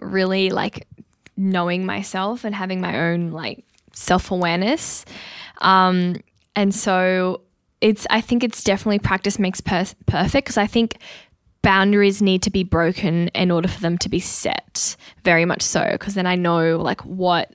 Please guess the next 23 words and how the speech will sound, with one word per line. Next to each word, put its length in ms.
I 420
want 360
to 120
sort 220
of 100
cultivate, 520
what 120
I 60
wanna 160
keep 180
close 300
to 80
me. 360
Um, 560
I 100
think 360
very, 720
like, 240
uh, 220
from 180
a 80
personal 540
perspective, 840